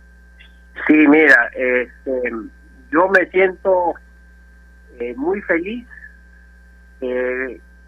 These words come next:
el uso que ha tenido la vía panamericana para salvar la vida de muchos peruanos. Eh, se han perdido muchísimas vidas, pero creo que la existencia de la vía panamericana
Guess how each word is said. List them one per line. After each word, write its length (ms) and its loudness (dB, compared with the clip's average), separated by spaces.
el 260 -6
uso 380 0
que 100 -4
ha 60 0
tenido 400 -2
la 120 2
vía 220 -4
panamericana 800 -2
para 340 -6
salvar 360 -4
la 100 -2
vida 300 -6
de 80 -8
muchos 320 -12
peruanos. 520 -4
Eh, 240 -8
se 80 4
han 100 4
perdido 380 2
muchísimas 640 -4
vidas, 400 -2
pero 280 0
creo 380 -2
que 440 -12
la 460 2
existencia 720 -6
de 60 -4
la 100 2
vía 240 0
panamericana 880 -2